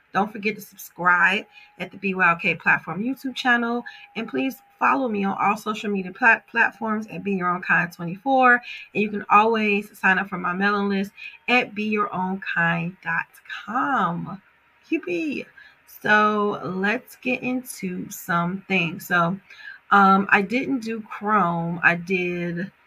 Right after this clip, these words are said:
I don't know what this is, but all of my links are up here, and so I didn't wanna start over.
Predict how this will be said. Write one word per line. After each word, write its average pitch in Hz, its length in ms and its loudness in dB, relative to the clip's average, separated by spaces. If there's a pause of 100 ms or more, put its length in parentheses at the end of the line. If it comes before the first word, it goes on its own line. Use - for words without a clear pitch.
(360)
I 180 80 10
don't 202 120 8
know 180 100 2
what 165 180 -2
this 190 180 -14
is, - 340 -10
but 185 220 0
all 196 220 10
of 233 80 -2
my 233 160 8
links 190 320 -2
are 233 100 0
up 233 160 -2
here, 262 340 -2
and 196 120 -8
so 175 160 -4
I 175 120 6
didn't 180 200 -4
wanna 175 160 -6
start - 240 -2
over. - 240 -6